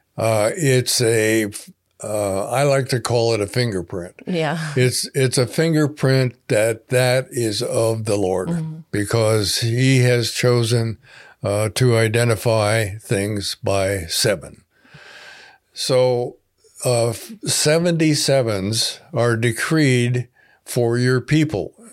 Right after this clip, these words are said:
Speaker 1: And by that, what the, what the angel was telling Daniel is that these four hundred and ninety years are specifically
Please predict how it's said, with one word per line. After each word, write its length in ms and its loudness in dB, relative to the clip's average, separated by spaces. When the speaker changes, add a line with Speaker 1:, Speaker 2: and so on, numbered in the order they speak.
Speaker 1:
And 280 2
by 240 2
that, 560 0
what 360 -2
the, 320 -2
what 400 -4
the 140 0
angel 420 2
was 220 0
telling 400 2
Daniel 560 2
is 460 2
that 500 0
these 300 2
four 320 0
hundred 300 2
and 160 2
ninety 320 4
years 720 2
are 380 0
specifically 1300 0